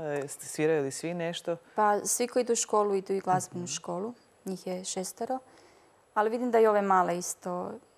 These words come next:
Speaker 2: već i Lucija, ona lovi ovu. <laughs> Sve što mi doma pjevamo, ona pjevuši sebi melodiju. <laughs>
Speaker 1: Koji se instrumenti sviraju kod vas?
Speaker 2: Pa, znači, imamo dvije violine još,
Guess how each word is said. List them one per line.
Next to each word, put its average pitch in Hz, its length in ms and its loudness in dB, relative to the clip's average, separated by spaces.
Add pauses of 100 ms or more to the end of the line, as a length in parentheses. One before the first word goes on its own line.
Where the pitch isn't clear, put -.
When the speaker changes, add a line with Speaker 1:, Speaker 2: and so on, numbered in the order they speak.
(140)
Speaker 2:
već 196 220 -2
i 202 40 0
Lucija, 196 460 2
ona 190 220 -2
lovi 190 340 -2
ovu. 196 240 -4 (420)
<laughs> 247 420 -18
Sve 247 180 6
što 247 120 4
mi 240 80 0
doma 226 220 6
pjevamo, 220 420 4
ona 196 440 2 (180)
pjevuši 190 380 -2
sebi 185 400 -4 (200)
melodiju. 190 540 -2 (120)
<laughs> 302 80 -2
Speaker 1:
Koji 175 180 4
se 139 160 -2
instrumenti 127 480 -8
sviraju - 380 -8
kod - 160 -10
vas? - 380 -12 (640)
Speaker 2:
Pa, 202 480 4 (400)
znači, 196 300 -8
imamo 196 240 -2
dvije 196 260 -4
violine 190 480 -4
još, - 360 -6